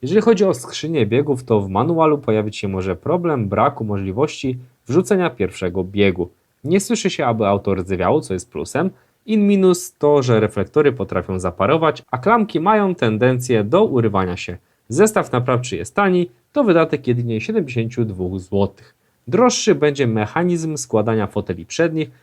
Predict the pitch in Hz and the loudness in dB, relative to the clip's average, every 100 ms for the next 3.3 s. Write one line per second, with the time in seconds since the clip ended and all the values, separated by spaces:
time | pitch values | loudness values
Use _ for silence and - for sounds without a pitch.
0 | _ _ - 190 196 165 170 147 123 110 | _ _ 4 6 6 2 0 0 0 0
1 | 113 110 107 - 90 92 - - - _ | 0 -2 -4 -6 -2 -4 -4 -16 -18 _
2 | _ - 139 185 104 127 131 113 92 110 | _ -4 2 4 2 0 0 -2 -2 0
3 | 196 214 202 | 2 4 2